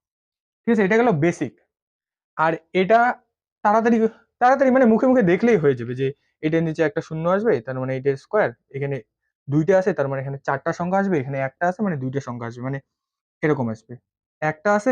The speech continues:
মানে এখানে দুটো আসবে, এখানে দুটো আছে, মানে এখানে চারটে আসবে, আর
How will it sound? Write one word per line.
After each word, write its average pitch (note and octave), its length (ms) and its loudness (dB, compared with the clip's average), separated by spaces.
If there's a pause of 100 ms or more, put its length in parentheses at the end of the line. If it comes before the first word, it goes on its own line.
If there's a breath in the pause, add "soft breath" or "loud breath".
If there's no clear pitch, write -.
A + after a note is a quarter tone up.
মানে C#3 140 -4
এখানে C#3+ 180 -4
দুটো C#3 300 -2
আসবে, D3+ 220 -6 (480)
এখানে E3+ 200 -2
দুটো E3 340 0
আছে, A3 200 0
মানে D3 160 -2
এখানে C#3 180 -6 (100)
চারটে C3+ 380 -4
আসবে, D#3+ 260 -4 (380)
আর B2 80 -4